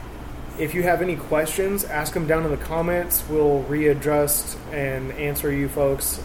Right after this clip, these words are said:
uh, on the next one. Also, uh, feel free to like, subscribe, follow. We're gonna switch into the, uh, video medium possibly as soon as next week on Sunday.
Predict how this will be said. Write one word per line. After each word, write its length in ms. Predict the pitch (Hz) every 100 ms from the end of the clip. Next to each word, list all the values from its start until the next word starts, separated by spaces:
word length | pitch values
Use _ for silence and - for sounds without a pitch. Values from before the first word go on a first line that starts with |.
| -
uh, 240 | 143 131 123 127
on 120 | 139
the 60 |
next 320 | 131 143 147 -
one. 400 | 165 160 160 156 - - - - - - - - - -
Also, 640 | 156 160 151 160 156 156 156 - - - -
uh, 200 | 139 135
feel 240 | 127 156 156
free 260 | 160 151
to 420 | 147 151 135 131 120
like, 380 | 135 139 135
subscribe, 760 | - 139 - 160 147 143 143 139
follow. 760 | - 147 147 147 147 147 143 143 - - - - - - - - - - - - - - -
We're 100 | 147
gonna 100 | 160
switch 280 | 143 170 165
into 260 | 165 151 160
the, 260 | 147 143
uh, 180 | 139 131
video 720 | 123 143 147 156 156 156 156 156 160
medium 680 | 160 165 165 165 165 170 -
possibly 520 | - 151 156 165 170
as 100 | 151
soon 200 | - 165
as 200 | 147 131
next 360 | 135 143 143 -
week 300 | 135 143 160
on 160 | 151 156
Sunday. 520 | 170 170 175 175 180